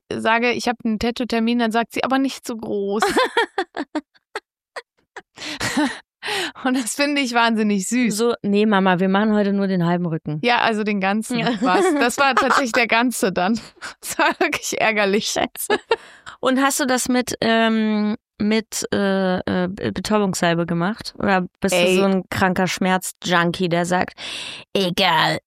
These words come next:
Speaker 2: ich lass mich ohne Schmerzsalbe tätowieren“?
Speaker 1: Das ist richtig krass, weil ich hab, äh, bis zu meinem Rückentattoo noch nie in meinem Leben Schmerzsalbe gebraucht, weil
Speaker 2: Ja.
Speaker 1: ich wirklich finde,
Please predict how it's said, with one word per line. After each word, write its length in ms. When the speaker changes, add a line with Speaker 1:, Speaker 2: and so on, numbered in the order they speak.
Speaker 2:
ich 360
lass 380
mich 360
ohne 340
Schmerzsalbe 760
tätowieren“? 500
Speaker 1:
Das 200
ist 160
richtig 340
krass, 300
weil 80
ich 120
hab, 100
äh, 60
bis 280
zu 100
meinem 200
Rückentattoo 580
noch 260
nie 320
in 100
meinem 200
Leben 240
Schmerzsalbe 680
gebraucht, 460
weil 100
Speaker 2:
Ja. 100
Speaker 1:
ich 40
wirklich 300
finde, 420